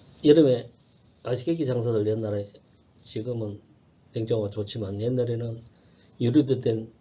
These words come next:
통 속에 드라이 아이스나 얼음을 같이 넣어갖고 아이스케이크를 넣었었거든요. 그 아이스케이크가 씨오투를, 씨오투 가스를 내뿜으면 드라이 아이스가 되는데 그 드라이 아이스로 냉각된 알코올이 영에서 마이너스 칠십 도 정도 그 속에 넣어서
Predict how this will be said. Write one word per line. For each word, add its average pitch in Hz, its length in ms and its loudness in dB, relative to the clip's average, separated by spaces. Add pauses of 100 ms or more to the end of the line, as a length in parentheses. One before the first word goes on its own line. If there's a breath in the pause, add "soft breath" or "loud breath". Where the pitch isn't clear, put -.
통 131 220 -2
속에 127 560 -2
드라이 117 260 2
아이스나 117 560 0 (120)
얼음을 117 300 0
같이 107 260 -8
넣어갖고 98 340 -6
아이스케이크를 98 520 -8
넣었었거든요. 98 540 -10 (440)
그 139 140 2
아이스케이크가 131 640 -2 (920 soft breath)
씨오투를, 170 680 0 (640)
씨오투 165 320 -2
가스를 110 520 -4
내뿜으면 117 500 -6
드라이 117 400 -2
아이스가 107 400 -2
되는데 98 340 -10 (500 loud breath)
그 139 120 -4
드라이 139 240 4
아이스로 147 480 -4 (160)
냉각된 120 500 -4
알코올이 110 560 -4 (120)
영에서 127 340 -2
마이너스 107 320 -4
칠십 110 280 -8
도 107 120 -4
정도 98 340 -12 (300)
그 135 100 -6
속에 123 200 -4
넣어서 110 320 -6